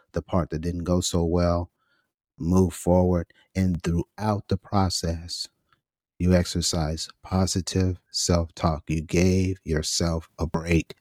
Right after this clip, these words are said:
and you were kind to yourself. You had like-minded people in your circle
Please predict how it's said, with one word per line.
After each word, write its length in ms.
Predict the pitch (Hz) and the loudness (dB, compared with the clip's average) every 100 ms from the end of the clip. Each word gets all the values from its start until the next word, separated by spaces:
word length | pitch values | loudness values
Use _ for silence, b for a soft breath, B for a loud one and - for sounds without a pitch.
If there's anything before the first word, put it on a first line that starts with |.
| - | 2
and 520 | 92 80 78 78 - | 2 4 -2 -4 -10
you 180 | - 85 | -4 2
were 100 | 78 | 2
kind 520 | - - 78 76 76 - | 0 -4 -2 -2 -2 -4
to 100 | 78 | -6
yourself. 640 | 76 - 80 78 - - _ _ _ _ - | -2 -2 -2 -6 -16 -20 _ _ _ _ 2
You 120 | 92 | 4
had 520 | 82 85 80 78 - _ _ | 6 4 2 -2 -10 _ _
like-minded 960 | 80 90 98 98 101 101 98 95 90 - | 0 2 2 0 0 2 2 0 -4 -8
people 560 | - 101 - 117 123 - _ _ _ _ _ | -2 -2 2 4 4 0 _ _ _ _ _
in 160 | 95 92 | -4 0
your 200 | 90 80 | 0 -2
circle 640 | - 95 92 - 113 117 | -2 0 -2 2 2 2